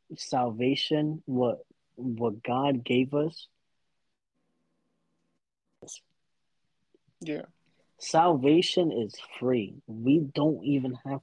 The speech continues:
Speaker 1: to work for it. Like, whatever we do is never sufficient enough to actually live up to being perfect. 'Cause we all sinned. No matter how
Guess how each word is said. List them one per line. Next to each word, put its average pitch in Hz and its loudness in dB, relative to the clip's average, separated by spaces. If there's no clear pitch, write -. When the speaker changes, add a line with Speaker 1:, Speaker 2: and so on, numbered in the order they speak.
Speaker 1:
to 104 -4
work 113 -2
for 85 -16
it. - -20
Like, 143 4
whatever 160 4
we 175 4
do 156 2
is 135 0
never 147 -2
sufficient 139 -6
enough 185 -2
to 139 0
actually 135 -4
live 123 0
up 123 -2
to 160 4
being 120 0
perfect. 127 -4
'Cause 147 4
we 139 4
all 147 6
sinned. 110 -2
No 165 2
matter 160 4
how 156 0